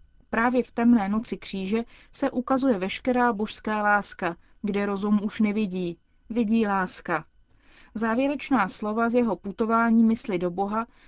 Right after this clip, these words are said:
se mohou při povrchní četbě jevit jako přehnaný výraz zbožnosti bez obsahu,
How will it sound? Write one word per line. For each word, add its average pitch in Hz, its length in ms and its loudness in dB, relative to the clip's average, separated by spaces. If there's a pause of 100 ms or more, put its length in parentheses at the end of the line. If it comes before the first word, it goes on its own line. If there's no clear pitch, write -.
se - 160 2
mohou 262 300 6
při - 200 -6
povrchní 226 560 2
četbě 233 500 2
jevit 247 220 2
jako 240 220 -2
přehnaný 240 580 4
výraz 240 300 4
zbožnosti 226 720 2
bez 220 220 -4
obsahu, 175 560 -4